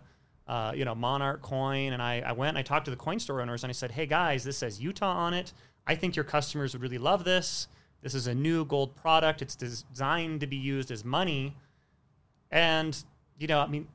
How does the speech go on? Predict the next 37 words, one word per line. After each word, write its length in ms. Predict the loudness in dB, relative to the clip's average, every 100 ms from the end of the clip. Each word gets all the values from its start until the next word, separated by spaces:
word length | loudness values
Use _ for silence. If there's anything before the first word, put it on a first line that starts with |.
| _ _ _ _ _ -4
in 120 | 2
their 140 | 4
defense, 360 | 4 2 0 0
these 180 | -4 -2
guys 220 | 0 -2
have 100 | -2
been 100 | -4
selling 260 | -2 -2 -2
the 60 |
same 240 | -4 -4 -4
products 360 | -2 -4 -4
for 100 | -10
fifty 300 | -12 -12 -10
years. 380 | -10 -10 -12 -16 -18 _ _ _ _
And 80 | -4
they 60 | 0
scoffed 380 | 6 6 6 4
at 160 | -6
it. 120 | -8
They 80 | -10
said, 200 | -8 -8
"Who 260 | -8 -6 -4
are 60 | -2
you? 260 | -2 -2 -4
You 120 | -6
know, 220 | -2 -2
get 140 | 0
out 140 | 0 0
of 60 |
here. 160 | -2 -10
You 120 | -6
know, 100 | -2
no 60 | -2
one's 140 | -2
gonna 120 | -2
buy 300 | 2 6 6
your, 420 | 4 2 2 0